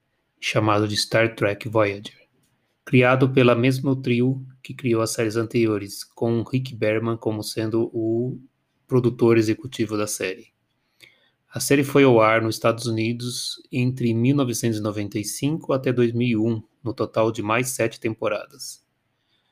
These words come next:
Foi a quinta série da franquia Star Trek, sendo a quarta na sequência de, após Deep,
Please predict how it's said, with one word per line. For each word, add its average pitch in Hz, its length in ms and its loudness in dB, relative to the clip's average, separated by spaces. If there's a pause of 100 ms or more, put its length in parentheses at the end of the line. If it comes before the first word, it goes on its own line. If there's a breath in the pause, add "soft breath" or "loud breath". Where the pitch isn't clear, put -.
(640 soft breath)
Foi 139 260 4
a 127 60 4
quinta 180 420 0
série 127 540 2 (560)
da 123 200 -4
franquia 123 440 -2
Star 110 300 -4
Trek, 117 420 -4
sendo 120 360 -2
a 110 80 0
quarta 131 600 0
na 123 220 -2
sequência 123 800 -2
de, 120 200 -2
após 113 480 -2
Deep, - 240 -16